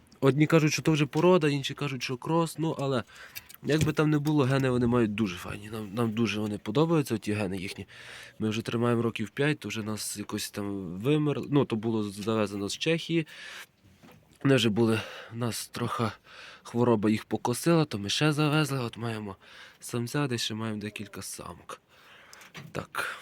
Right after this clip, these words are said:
Ну, правда, то, що вони, е, самки не дуже довго живуть, вони там живуть декілька років, потім вже все,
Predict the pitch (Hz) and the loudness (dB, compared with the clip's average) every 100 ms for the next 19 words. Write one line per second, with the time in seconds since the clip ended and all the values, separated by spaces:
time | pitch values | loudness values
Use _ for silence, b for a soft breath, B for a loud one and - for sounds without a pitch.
0 | B B 170 151 160 151 139 143 135 127 | B B 0 2 4 4 2 0 -2 -2
1 | 123 131 120 _ - - 127 120 139 135 | -2 -2 -4 _ -18 -12 -4 0 2 2
2 | 131 120 117 131 117 104 113 117 135 120 | 0 -2 0 0 0 -6 -8 -2 0 0
3 | 117 107 120 113 113 104 - _ - - | 0 6 6 6 0 0 -2 _ -20 -20
4 | - 110 117 131 165 202 185 127 110 101 | -12 -8 -4 -4 0 0 -2 -4 -8 -8
5 | 98 101 104 101 110 104 104 92 - 107 | -10 -8 -8 -8 -6 -8 -6 -10 -6 -4
6 | 107 107 95 90 92 - 87 92 - | -4 -4 -8 -10 -10 -10 -10 -10 -10